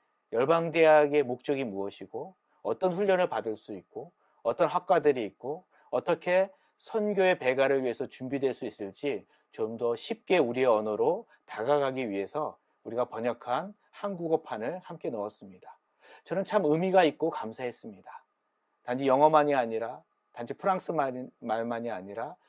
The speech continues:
어, 한국어까지 수많은 언어와, 어, 수많은 나라 사람들을 훈련하고 또 수많은 나라로 내보낸 것이 우리의 가치이기 때문입니다. 로렌께서 파도의 환상을 보며 이 와이엠을 시작했습니다. 어,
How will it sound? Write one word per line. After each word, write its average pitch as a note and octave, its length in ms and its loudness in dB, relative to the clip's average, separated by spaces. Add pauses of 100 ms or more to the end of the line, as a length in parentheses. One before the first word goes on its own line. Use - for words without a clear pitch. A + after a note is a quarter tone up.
(360)
어, - 200 -16
한국어까지 E3 1000 -2
수많은 F3+ 420 2
언어와, C3 640 2 (440)
어, G2+ 300 -16
수많은 G3+ 480 4
나라 C3+ 240 8
사람들을 C3 560 -2
훈련하고 D3+ 840 -2 (300)
또 A#2+ 80 -12
수많은 F#3+ 460 2
나라로 C3 320 4
내보낸 G#2+ 480 -2
것이 G#2 200 -6
우리의 A2 220 -6
가치이기 C3+ 640 -10
때문입니다. A2+ 640 -12 (1040)
로렌께서 D3 880 2 (540)
파도의 G#3+ 440 6
환상을 F3 460 0
보며 B2 260 -4
이 B2 120 -4
와이엠을 G#2+ 560 -4
시작했습니다. - 800 -16 (800)
어, - 80 -20